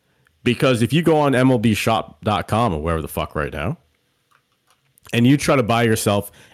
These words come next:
an authentic Major League Baseball jersey, an authentic one, you are essentially getting the exact same thing you would have got when you bought a replica last year.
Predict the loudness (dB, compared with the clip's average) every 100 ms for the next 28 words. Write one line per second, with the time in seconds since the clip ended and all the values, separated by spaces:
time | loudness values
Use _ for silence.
0 | -4 0 0 0 -4 -2 0 0 -4 -8
1 | -14 -20 _ _ _ _ _ _ _ _
2 | _ _ _ _ _ _ -20 _ _ _
3 | -4 0 2 2 0 2 0 0 -2 -2
4 | -6 -8 -18 _ _ _ _ _ _ -4
5 | -4 -4 -2 -2 -4 -8 -12 -16 -20 _
6 | _ _ _ _ _ _ _ _ _ _
7 | _ _ -4 2 4 4 2 0 2 2
8 | 0 0 -4 -2 -2 -2 -2 0 2 2
9 | 2 -2 _ _ _ _ _ _ _ _
10 | -2 0 2 4 4 4 2 0 0 -2
11 | -2 -2 0 0 0 -2 -2 -2 -2 -4
12 | -8 -6 -4 -4 -6 -8 -8 -8 -10 -12
13 | -18 -18